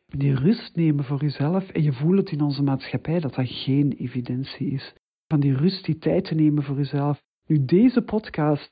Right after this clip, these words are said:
het half uurtje dat je wekelijks gaat krijgen in deze podcast en waar dat je wekelijks naar kan luisteren, wil u gewoon al helpen bij het nemen van die tijd voor uzelf. Wil u tools in handen geven, wil u de focus op uzelf leggen, gewoon om ervoor te zorgen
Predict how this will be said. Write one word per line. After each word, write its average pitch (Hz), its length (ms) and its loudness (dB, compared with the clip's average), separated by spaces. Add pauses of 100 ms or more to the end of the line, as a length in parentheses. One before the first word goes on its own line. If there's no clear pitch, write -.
het - 160 -10
half 180 360 2
uurtje 214 400 4
dat 151 140 2
je 147 120 4
wekelijks 202 580 2
gaat 156 140 -2
krijgen 190 600 0
in 214 160 4
deze 196 260 4
podcast 180 680 -6
en 165 140 -2
waar 151 160 2
dat 147 100 2
je 151 120 2
wekelijks 214 460 0
naar 180 100 -2
kan 160 220 -4
luisteren, 165 520 -4 (280)
wil 190 280 2
u 302 80 6
gewoon 202 240 2
al 165 140 4
helpen 190 600 0 (100)
bij 156 140 0
het 151 120 0
nemen 175 480 4
van 151 140 0
die 151 140 2
tijd 156 300 -2
voor 139 160 -8
uzelf. 143 420 -2
Wil 190 140 4
u 175 260 0
tools 220 360 -2
in 196 80 2
handen 170 320 0
geven, 165 360 0
wil 156 160 0
u 156 160 2 (260)
de - 100 -6
focus 226 440 -2
op 190 140 -2
uzelf 165 500 0
leggen, 165 260 -2
gewoon 165 500 0
om 165 100 0
ervoor 160 260 0
te - 140 -4
zorgen 185 520 0